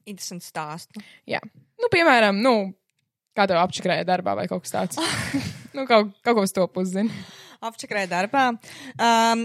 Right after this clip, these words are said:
Speaker 1: nē, tas vienkārši ir interesanti. Es dažreiz aizdomājos, uh, nē, forši, protams, ka man ir tas papīrs, vai ne, nu, kas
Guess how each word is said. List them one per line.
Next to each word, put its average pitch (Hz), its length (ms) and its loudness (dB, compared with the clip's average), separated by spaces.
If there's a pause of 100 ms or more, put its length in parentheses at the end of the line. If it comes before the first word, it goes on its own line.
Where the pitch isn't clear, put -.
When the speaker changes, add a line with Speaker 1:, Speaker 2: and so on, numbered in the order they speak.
Speaker 1:
nē, 302 180 0
tas 269 80 -12
vienkārši 294 240 0
ir 233 80 2
interesanti. 214 680 -2
Es 202 220 -2
dažreiz 226 320 -2
aizdomājos, 196 920 -2
uh, 190 300 0
nē, 233 200 0
forši, 294 240 -2
protams, 214 240 -6
ka - 80 -10
man 202 160 -4
ir 180 80 -8
tas - 160 -14
papīrs, - 560 -2
vai 175 80 -4
ne, 196 100 -6
nu, 202 120 -2 (240)
kas - 240 -10